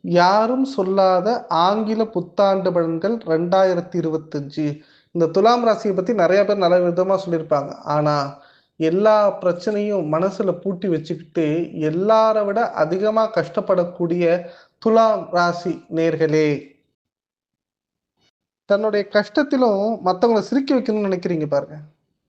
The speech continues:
தன்னுடைய ஆழ் மனதில் ஒரு பிரச்சனை, ஒரு ஏமாற்றம், ஒரு துக்கம் இருந்தாலும், அதை சகித்து கொண்டு வாழ்ந்து கொண்டிருக்கக்கூடிய துலாம் ராசி நேர்களே, ரெண்டாயிரத்தி இருபத்தி நாலுல பல பிரச்சனைகளை சந்திச்சுட்டு இருக்கீங்க அப்படிங்கிறது நிதர்சனமான உண்மை.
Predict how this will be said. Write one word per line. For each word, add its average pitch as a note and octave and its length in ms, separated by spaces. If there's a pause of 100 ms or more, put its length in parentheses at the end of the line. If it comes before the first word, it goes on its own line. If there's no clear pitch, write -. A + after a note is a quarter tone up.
(380)
தன்னுடைய F#3+ 520
ஆழ் A3+ 540
மனதில் A#3+ 420
ஒரு G#3 180
பிரச்சனை, F3+ 440 (720)
ஒரு E3 520
ஏமாற்றம், F3+ 680
ஒரு D#3+ 180
துக்கம் F#3+ 400
இருந்தாலும், F3 840
அதை D#3 300 (120)
சகித்து C4+ 520
கொண்டு A#3+ 340
வாழ்ந்து G#3+ 380
கொண்டிருக்கக்கூடிய F#3+ 760
துலாம் F#3+ 360
ராசி E3+ 460
நேர்களே, D#3 500 (280)
ரெண்டாயிரத்தி B3 640
இருபத்தி A3+ 340
நாலுல G#3+ 260 (180)
பல G#3+ 360
பிரச்சனைகளை A#3 640
சந்திச்சுட்டு F3 340
இருக்கீங்க D#3 600
அப்படிங்கிறது D#3+ 540
நிதர்சனமான E3 640
உண்மை. D3 360